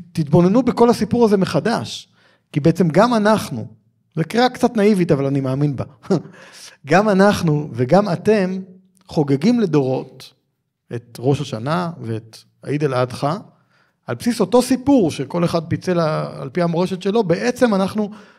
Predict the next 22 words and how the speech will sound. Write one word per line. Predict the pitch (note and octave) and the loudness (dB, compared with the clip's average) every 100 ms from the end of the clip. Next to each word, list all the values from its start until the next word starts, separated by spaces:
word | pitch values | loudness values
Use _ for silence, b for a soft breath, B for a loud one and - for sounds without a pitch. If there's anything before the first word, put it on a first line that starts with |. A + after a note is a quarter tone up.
| B B | B B
חוגגים | - E3 D#3 E3 D4+ C4+ A#3+ A3 - _ - | 2 4 4 4 4 2 -4 -10 -18 _ -10
את | D#3 F3 | -6 0
הצו | E3 D#3+ D#3+ E3 _ _ _ - A#3+ | 2 2 -2 -8 _ _ _ 2 4
המוסרי | B3+ A3+ F#3+ F#3+ G#3 | 4 2 2 2 0
של | B3 A3 | 0 0
אלוהים, | G#3 G#3+ C4 C4 B3+ B3 - _ | 4 6 6 4 2 0 -8 _
שלא | - F3+ A3+ C#4+ C4+ | 2 6 8 6 4
מקריבים | G#3 - G3+ A3+ A3+ | 0 0 0 0 0
את | G3 | 0
הבנים, | F3+ F#3+ G3 A#2 - | 2 2 0 -2 -10
על | F3 D#3+ | -8 -8
שום, | D3+ - C4 B3 A#3+ - B B | -8 -6 -4 -4 -8 -14 B B
על | F#3+ | -8
שום | E3+ F4 E4 | 2 4 6
אמונה, | A3 D3+ B2+ B2 - | 4 2 -2 -6 -12
כלומר, | D3+ C#3 | -10 -8
על | |
שום | C#3 B3 A#3+ B B B B _ _ _ _ _ _ _ _ _ | -4 -2 -2 B B B B _ _ _ _ _ _ _ _ _
ערך | F3+ F#3 E3+ D3+ | 2 4 4 2
או | E3+ | 0
אידיאולוגיה, | D3+ D#3+ E3 D#3 D3+ | 2 4 4 2 -2
כלומר, | C#3 | -6